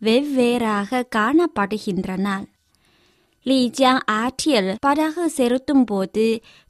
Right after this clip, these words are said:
தொலைவிலிருந்து ஷாம்பி மலையை கண்டு ரசிப்பதும், லோங்ஜியின் படிகளாக வடிவமைக்கப்பட்ட வயல்களில் இயற்கையை ரசிப்பதும்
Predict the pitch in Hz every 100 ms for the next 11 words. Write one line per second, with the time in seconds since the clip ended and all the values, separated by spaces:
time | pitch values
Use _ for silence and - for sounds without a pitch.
0 | - 285 339 392 359 403 370 269 226 220
1 | - 254 262 262 - _ - - 392 302
2 | 254 226 254 302 262 220 208 208 226 247
3 | 220 240 302 359 302 226 202 - 233 -
4 | 185 208 240 349 - _ _ _ _ _
5 | _ 240 269 392 440 - 302 233 208 240
6 | 262 277 277 254 254 349 339 285 233 208
7 | 196 - 233 226 208 208 240 220 202 208
8 | 208 240 202 202 _ 233 233 214 214 220
9 | 302 311 254 220 254 196 185 - _ -
10 | 214 254 302 311 277 247 214 247 269 226
11 | 220 214 240 214 190 180 240